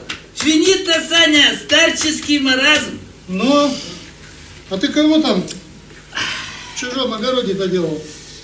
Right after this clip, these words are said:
Speaker 1: Да засада, мать его. Володька, зять, с гаражом затеялся. Кирпича навёз у ворот наших. Видел же?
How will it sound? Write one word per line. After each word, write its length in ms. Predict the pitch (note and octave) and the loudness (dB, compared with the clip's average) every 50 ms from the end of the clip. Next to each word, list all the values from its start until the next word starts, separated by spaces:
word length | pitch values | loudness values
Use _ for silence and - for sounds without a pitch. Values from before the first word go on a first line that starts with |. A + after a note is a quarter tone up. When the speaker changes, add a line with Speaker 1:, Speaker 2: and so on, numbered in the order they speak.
| - - - | -16 -8 -2
Speaker 1:
Да 80 | - | -2
засада, 580 | - C4+ D4 - - - D4+ E4 D#4 B3+ B3+ A#3 | 0 0 0 0 0 0 2 2 2 2 2 0
мать 200 | A3+ A3+ - E3+ - - - - - | 0 -2 -2 -4 -4 -8 -14 -14 -12
его. 220 | A#2+ A#2 A2 G2 - - - - - - - - - | -12 -12 -12 -12 -14 -16 -18 -20 -20 -20 -18 -12 -4
Володька, 540 | C#3+ A3 D4 D#4+ F4+ F4 - - - - - - - - | 0 2 4 4 4 4 2 -2 -6 -6 -6 -8 -10 -12
зять, 340 | - - - - - - - - | -8 -2 -2 -2 -2 -2 -8 -8
с 40 | |
гаражом 440 | - - A#3+ B3+ B3+ - G#3 F#3+ - | -4 0 0 0 0 0 -4 -6 -6
затеялся. 460 | - D3+ C3 - C3+ A#2+ A#2 A2+ - - A2+ - - | -6 -8 -10 -8 -6 -6 -4 -4 -6 -8 -8 -8 -6
Кирпича 440 | - A#3 G#3+ - B3+ - - A#3 F#3+ | -4 -4 -2 -2 0 2 2 2 2
навёз 340 | F3 E3 D#3+ D3+ C#3+ - - - - | 2 0 0 0 -2 -2 -4 -6 -4
у 60 | D3+ | -2
ворот 320 | F3+ G#3+ G#3+ G3+ F3+ - | 0 2 2 2 0 0
наших. 320 | E3+ D#3 - - - - - | -2 -4 -4 -4 -6 -2 2
Видел 240 | C#4 D#4 D#4 B3 | 2 4 4 2
же? 140 | - - - | -2 -4 -8